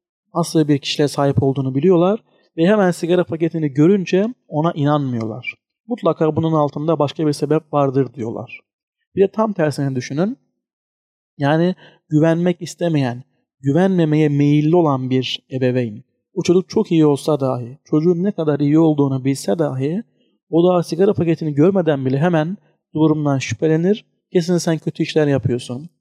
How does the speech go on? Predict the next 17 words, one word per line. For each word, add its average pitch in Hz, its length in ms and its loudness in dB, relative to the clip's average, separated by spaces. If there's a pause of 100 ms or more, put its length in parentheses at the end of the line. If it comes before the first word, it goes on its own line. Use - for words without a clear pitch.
kesin 170 240 -2
sen 160 200 0
sigara 151 360 2
içiyorsun, 131 460 -4
şöyle 170 300 2
yapıyorsun, 147 560 -2
böyle 156 220 4
yapıyorsun." 139 560 -2
diye 143 240 0 (440)
çocuğun 156 400 2
üstüne 165 360 -4
gidip 165 280 0
suçlayacaktır. 131 960 -4 (580)
Bu 185 200 2
örnekleri 160 400 0
çoğaltmak 170 540 -2
mümkün. 139 400 -8